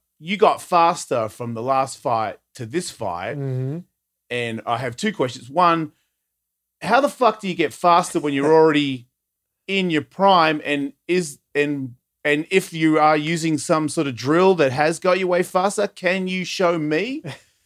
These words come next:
Speaker 1: Because I need to be a little bit faster in my fifties. And then the second question is, do you think you could throw a couple of those jabs at me and let me try to slip 'em?
Speaker 2: Oh, I reckon we could do some of that, yeah.
Speaker 1: I like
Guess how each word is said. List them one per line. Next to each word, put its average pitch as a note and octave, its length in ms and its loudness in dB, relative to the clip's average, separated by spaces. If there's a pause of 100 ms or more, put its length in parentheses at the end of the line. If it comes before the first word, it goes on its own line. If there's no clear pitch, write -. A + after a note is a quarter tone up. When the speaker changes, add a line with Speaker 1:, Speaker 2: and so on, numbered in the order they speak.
(140)
Speaker 1:
Because C#3+ 240 -2
I E3 200 6
need E3 260 -2
to D#3 80 -6
be C#3+ 160 0
a C#3 60 4
little C#3 160 0
bit B2+ 120 -4
faster C3 540 -2
in B2+ 160 -6
my B2+ 80 -4
fifties. G3 600 -8 (400)
And C3 100 -2
then C#3+ 80 2
the C#3+ 100 0
second F3 360 0
question C#3+ 400 0
is, C3+ 260 -2 (480)
do G3+ 160 2
you G#3+ 180 2
think F#3 520 -2 (240)
you E3 160 -6
could C#3 180 -4
throw E3+ 360 4
a D3+ 40 2
couple C#3+ 340 0
of C#3 60 2
those C3+ 300 0
jabs C3+ 480 2
at D3 200 0
me A#2+ 380 -6 (240)
and B2 220 -2
let C#3 120 0
me C#3 200 -2
try C3+ 320 0
to A#2+ 80 -6
slip - 280 -6
'em? F2+ 200 -12 (1080)
Speaker 2:
Oh, G3 220 -2
I C3 40 0
reckon D#3 340 -2
we C#3+ 80 -2
could B2+ 160 -8
do C#3+ 100 -2
some C#3 260 -4
of D3+ 60 2
that, G#3+ 160 2
yeah. G#3+ 320 0
Speaker 1:
I G2+ 80 -14
like F#2 240 -10